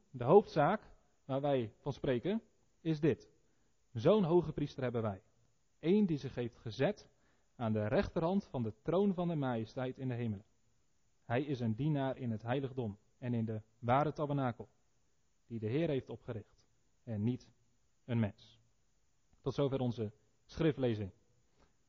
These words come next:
Vanmorgen hebben we Abraham en Melchizedek naast elkaar gezet. Vanavond zetten we Levi en Melchizedek naast elkaar. Levi en Melchizedek. En we kijken naar een noodzakelijke overgang van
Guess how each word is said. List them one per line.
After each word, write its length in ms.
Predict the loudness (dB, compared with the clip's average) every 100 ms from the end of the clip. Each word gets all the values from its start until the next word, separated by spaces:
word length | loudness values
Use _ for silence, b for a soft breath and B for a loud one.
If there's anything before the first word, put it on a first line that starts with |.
| _ _ -6
Vanmorgen 440 | 4 8 8 4
hebben 200 | 0 0
we 100 | -2 0
Abraham 500 | 2 4 4 2 0
en 140 | -4
Melchizedek 640 | -2 -2 0 2 4 2 0
naast 220 | -2 -2
elkaar 260 | 0 0
gezet. 360 | 0 -2 -4 -6 _
Vanavond 440 | -4 0 0 0 -4
zetten 260 | -6 -4
we 140 | -6 -6 _
Levi 640 | -6 4 4 4 0 -4 -4 _ _
en 300 | -6 -2 -2 -6 _ _
Melchizedek 600 | -6 -4 0 0 0 -4 _ _ -4
naast 240 | -2 -2
elkaar. 280 | -2 -2 -4 _ _ _ _ _
Levi 500 | 2 6 6 4 -2 -2
en 160 | 0
Melchizedek. 560 | 2 2 2 0 0 -4 _ _ _ _ _ _ _ -10
En 340 | -4 -2 -2 _ _ _ _ -20
we 80 | -6
kijken 360 | -2 0 -2
naar 180 | -4 -4 -4
een 180 | -2
noodzakelijke 880 | -2 -2 -4 -2 -2 -2 -4 -4 -8 0
overgang 680 | 2 2 0 -4 -4 -6
van 280 | -6 -4 -4